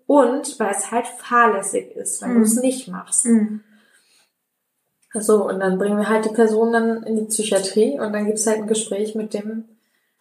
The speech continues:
Speaker 1: diensthabenden Amtsarzt oder der diensthabenden Amtsärztin.
Speaker 2: Ja. Und in meiner Traumwelt wär's ja so ein Ding, wo das so eine ganz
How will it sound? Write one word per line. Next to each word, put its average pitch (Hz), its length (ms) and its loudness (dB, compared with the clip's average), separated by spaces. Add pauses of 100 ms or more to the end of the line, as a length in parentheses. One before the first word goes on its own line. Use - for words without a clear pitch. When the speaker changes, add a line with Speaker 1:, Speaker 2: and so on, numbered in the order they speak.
(120)
Speaker 1:
diensthabenden 220 580 0
Amtsarzt 233 680 0
oder 208 180 -4
der 208 180 -4
diensthabenden 208 840 -4 (260)
Amtsärztin. 185 1300 -2 (500)
Speaker 2:
Ja. 220 340 0 (760)
Und 214 140 2
in 202 140 -4
meiner 254 400 2
Traumwelt 214 840 2 (480)
wär's 208 460 -4
ja 196 480 -6 (1000)
so 220 160 -4
ein 202 160 0
Ding, 240 680 0 (500)
wo - 80 -6
das 208 200 -4
so 208 60 -4
eine 208 160 -6
ganz 233 640 0